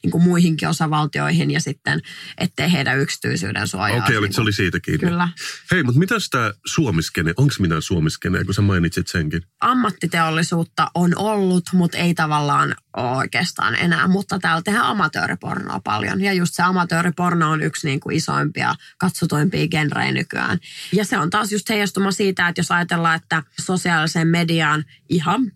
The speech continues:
Speaker 1: tavikset tuottaa sisältöä, niin totta kai se heijastuu pornoonkin. Et, et niinku, kun on välineet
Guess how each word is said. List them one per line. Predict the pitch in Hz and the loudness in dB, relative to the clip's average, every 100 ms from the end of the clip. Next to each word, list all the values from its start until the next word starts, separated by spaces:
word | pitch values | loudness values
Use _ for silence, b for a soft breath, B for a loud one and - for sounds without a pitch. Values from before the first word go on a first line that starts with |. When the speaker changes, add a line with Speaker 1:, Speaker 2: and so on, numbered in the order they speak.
| _ | _
Speaker 1:
tavikset | 190 190 175 170 - 185 - - | -2 2 2 0 -2 -4 -2 0
tuottaa | 175 175 - 170 | 0 0 0 0
sisältöä, | 175 196 185 180 156 147 156 151 - B B B 180 | 2 2 2 0 0 0 2 2 -2 B B B 2
niin | 175 165 | 4 2
totta | 160 202 208 | 0 -4 -2
kai | 156 180 | 0 0
se | 208 | 2
heijastuu | 196 190 180 - 185 | 2 2 0 0 0
pornoonkin. | 160 143 - 135 180 160 165 175 | 0 -2 -2 -2 -2 -2 -2 -2
Et, | - | -4
et | - 170 | -2 0
niinku, | 151 151 160 151 | 0 0 -2 -2
kun | - 170 | -2 0
on | 170 170 | 2 2
välineet | 185 180 170 170 | 2 2 2 2